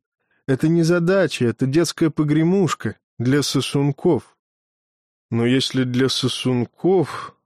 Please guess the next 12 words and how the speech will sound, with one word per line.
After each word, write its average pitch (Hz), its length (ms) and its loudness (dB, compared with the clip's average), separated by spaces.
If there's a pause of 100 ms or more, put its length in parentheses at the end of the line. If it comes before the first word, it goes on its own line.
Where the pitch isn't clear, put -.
(220)
Знаете, 120 560 -2
дорогие 120 640 0
мои, 98 340 -2
я 151 180 2
думаю, 208 340 2
вы 190 140 2
вполне 151 420 2
можете 165 420 2
ставить 143 420 0
задачи 143 580 2
друг 139 400 -2
другу. 127 420 0